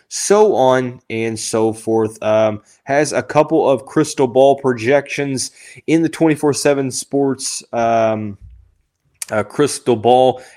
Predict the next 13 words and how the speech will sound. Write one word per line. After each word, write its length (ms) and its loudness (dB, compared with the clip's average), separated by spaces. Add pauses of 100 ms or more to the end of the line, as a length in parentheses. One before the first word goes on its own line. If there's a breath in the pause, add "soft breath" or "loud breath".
(120)
area. 640 2
Andrew 360 -4
Ivins, 560 0
a 200 -4
Southeast, 840 -4
um, 540 -2 (720 soft breath)
recruiting 580 2
analyst 500 0
for 420 -2
twenty-four 460 -2
seven 320 -2
Sports, 500 0
has 400 -2